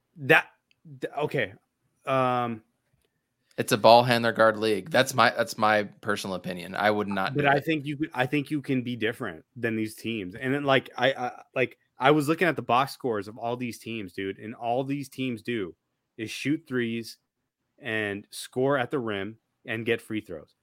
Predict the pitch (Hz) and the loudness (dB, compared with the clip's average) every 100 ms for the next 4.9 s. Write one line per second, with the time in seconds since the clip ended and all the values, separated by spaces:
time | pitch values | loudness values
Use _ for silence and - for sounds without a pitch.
0 | _ 117 120 107 117 127 123 120 104 95 | _ -6 -2 0 0 0 -2 -2 -6 -10
1 | 98 87 78 - 117 110 - 135 139 135 | -8 -10 -12 -10 -8 -6 -2 0 2 0
2 | 117 - 117 123 135 143 _ - 120 120 | -2 -4 -6 -4 -6 -8 _ -8 -4 -2
3 | 110 - 135 - 113 110 117 113 107 104 | -4 -4 -6 0 0 0 -4 -4 -2 -4
4 | _ _ - 120 127 120 - 104 | _ _ -6 -4 -2 -4 -2 -6